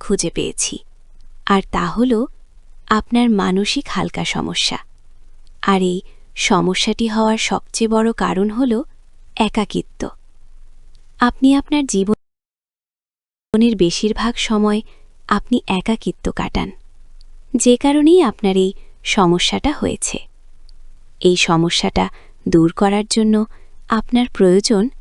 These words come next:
একজন কথা বলার সঙ্গীর, যে আপনাকে সবসময়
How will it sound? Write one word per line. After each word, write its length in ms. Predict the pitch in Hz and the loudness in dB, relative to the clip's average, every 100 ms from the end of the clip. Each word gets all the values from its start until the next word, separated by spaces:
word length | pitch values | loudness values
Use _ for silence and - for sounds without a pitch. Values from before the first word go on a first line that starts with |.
| - - - - | -20 -20 -18 -2
একজন 360 | 233 - 262 262 | -2 0 -2 0
কথা 360 | - 185 - 233 | 2 0 0 -2
বলার 260 | 233 240 277 | 0 0 0
সঙ্গীর, 540 | - 160 156 156 - - - - - - - - - | -2 0 0 -2 -4 -8 -20 -20 -20 -20 -20 -6 0
যে 200 | 240 269 | 4 4
আপনাকে 400 | 269 - 269 320 | 4 0 -2 0
সবসময় 680 | 320 - 180 - - 262 208 | 0 2 0 0 0 2 2